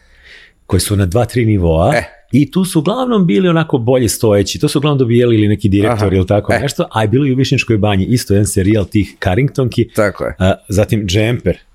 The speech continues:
Speaker 1: Carrington Džemper, onaj na
Speaker 2: Eto.
Speaker 1: kopčanje koje je Blake, sa onim, ovaj, grbom ovde Blake Carrington nosio, kao nekada McCloud jakna, ako se
Speaker 2: Upravo
Speaker 1: sećaš, po
Speaker 2: tako,
Speaker 1: šerifu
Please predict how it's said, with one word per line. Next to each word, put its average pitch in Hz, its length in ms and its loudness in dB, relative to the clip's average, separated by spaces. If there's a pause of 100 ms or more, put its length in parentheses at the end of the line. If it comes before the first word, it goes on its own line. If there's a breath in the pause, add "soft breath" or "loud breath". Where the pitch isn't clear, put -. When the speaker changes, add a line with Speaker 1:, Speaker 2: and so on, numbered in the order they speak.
(260)
Speaker 1:
Carrington 101 500 0
Džemper, 104 400 0
onaj 95 140 0
na 101 80 0
Speaker 2:
Eto. 110 100 0
Speaker 1:
kopčanje 113 440 -2
koje 104 160 -2
je 98 40 -2
Blake, 117 300 -2
sa - 140 -2
onim, 123 220 -2 (440 loud breath)
ovaj, 113 180 2
grbom 117 380 2
ovde 104 240 2
Blake 113 240 0
Carrington 113 400 0
nosio, 113 300 0
kao 147 160 0
nekada 139 340 0
McCloud 117 560 2
jakna, 107 380 0
ako - 120 -8
se - 100 -2
Speaker 2:
Upravo 180 240 2
Speaker 1:
sećaš, 160 100 2
po 143 140 -2
Speaker 2:
tako, 123 80 0
Speaker 1:
šerifu 135 180 2